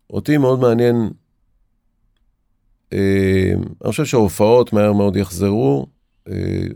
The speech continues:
הם יקבלו איזה טוויסט ו-, ו-, ו-, וזה צורה אחרת. מרכזים שכונתיים מאוד מאוד יתחזקו, מרכזים פתוחים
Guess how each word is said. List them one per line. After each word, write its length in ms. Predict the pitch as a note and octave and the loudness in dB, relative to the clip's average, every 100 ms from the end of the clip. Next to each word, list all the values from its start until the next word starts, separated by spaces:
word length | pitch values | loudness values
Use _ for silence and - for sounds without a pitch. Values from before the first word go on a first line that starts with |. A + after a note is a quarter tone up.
| - - | -14 -6
הם 120 | G2 | -2
יקבלו 380 | F#2+ F#2+ F#2 A2+ | -2 -2 -2 0
איזה 160 | G2+ F#2 | 0 -2
טוויסט 460 | F2 A2+ G#2+ - - | -2 -4 -4 -8 -4
ו-, 140 | F#2+ F2 | -2 -2
ו-, 200 | F2+ F2+ E2+ | -4 -6 -4
ו-, 140 | F2+ F2 - _ _ _ _ _ _ _ _ _ _ | -6 -6 -10 _ _ _ _ _ _ _ _ _ _
וזה 440 | - D#2 F#2 F2 F2+ | -12 -4 -2 0 -2
צורה 500 | - F#2+ G#2 G#2+ G2 | 0 2 4 4 2
אחרת. 460 | - C3 C3+ A2 | -2 -2 0 0
מרכזים 400 | G#2 G2+ G2+ A#2+ | 0 0 0 0
שכונתיים 640 | A2 - G#2 G2 A2+ B2 C#3+ | -2 0 0 2 0 0 2
מאוד 220 | C3+ B2+ | 2 2
מאוד 220 | B2 A#2 | 2 0
יתחזקו, 640 | G#2+ - G#2 F#2 - G#2+ G2 | 0 -4 -6 -6 -2 0 2
מרכזים 480 | G2 F#2 G2+ C3 | 0 0 -2 -2
פתוחים 540 | - - G#2+ D3 D3 | -4 -4 -2 0 0